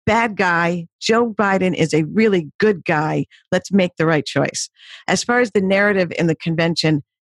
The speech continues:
they did a magnificent job of storytelling, in my opinion. Um, starting f-, on day, night one with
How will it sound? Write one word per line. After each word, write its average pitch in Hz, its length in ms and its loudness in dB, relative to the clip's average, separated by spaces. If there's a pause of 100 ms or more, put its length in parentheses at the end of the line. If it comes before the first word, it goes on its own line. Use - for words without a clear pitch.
(100)
they 190 160 4
did 185 400 0
a 175 100 0
magnificent 170 880 0
job 156 260 0
of 151 100 -4
storytelling, 147 680 0
in 151 160 2
my 147 140 2
opinion. 131 480 -2 (420)
Um, 160 220 -2
starting 208 640 0
f-, - 280 -8
on 156 200 2
day, 190 340 2
night 185 360 0
one 190 480 0 (300)
with 175 160 0